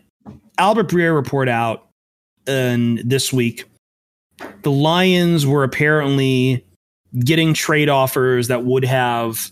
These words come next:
the, that was, I, I think, quote, "solid trade down offer"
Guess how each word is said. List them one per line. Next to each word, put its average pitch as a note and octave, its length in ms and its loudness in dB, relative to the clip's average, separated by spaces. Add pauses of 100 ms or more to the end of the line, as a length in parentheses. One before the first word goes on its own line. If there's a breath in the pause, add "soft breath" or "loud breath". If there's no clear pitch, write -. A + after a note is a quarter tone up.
the, D3+ 400 -2
that E3 180 0
was, D#3+ 400 -2
I, D3 220 -2
I F3+ 60 0
think, A#3 240 -2
quote, F#3+ 360 -2
"solid D3+ 960 0
trade B2+ 720 -2
down A#2+ 360 -2
offer" G#2+ 580 -6